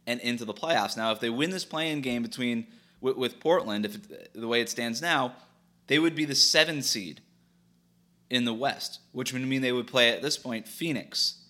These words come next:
in the first round. Now, I think the Phoenix Suns are really, really good. I think they're really, really good. They're really deep. They don't have a weakness on that roster. But they're un-, outside of Chris Paul, they're relatively unproven.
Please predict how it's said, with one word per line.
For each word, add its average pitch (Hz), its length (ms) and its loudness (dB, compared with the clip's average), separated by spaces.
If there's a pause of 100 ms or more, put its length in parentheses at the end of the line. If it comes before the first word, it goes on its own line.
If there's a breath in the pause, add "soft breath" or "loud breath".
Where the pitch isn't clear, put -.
(100)
in 123 100 -6
the 117 80 -2
first 127 320 -4
round. 113 300 -4 (800 soft breath)
Now, 120 80 2
I 127 80 6
think 220 140 -4
the 185 80 -6
Phoenix 156 300 -4
Suns 135 200 0
are 113 40 -2
really, 117 320 2
really 101 240 0
good. 85 280 -8 (480)
I 117 40 2
think 143 140 2
they're 127 140 0
really, 131 380 4
really 123 200 2
good. 107 180 -2
They're 98 100 -4
really 131 300 2
deep. 107 260 -4
They 110 80 0
don't 110 100 2
have 110 80 -2
a 101 60 -4
weakness 127 420 -6
on 113 100 0
that 95 160 -4
roster. 95 440 0 (920 soft breath)
But 104 80 -10
they're 120 120 0
un-, 143 240 -2 (400)
outside 139 320 4
of 143 80 0
Chris 151 160 -4
Paul, 143 300 0
they're 135 100 0
relatively 117 440 0
unproven. 143 580 -6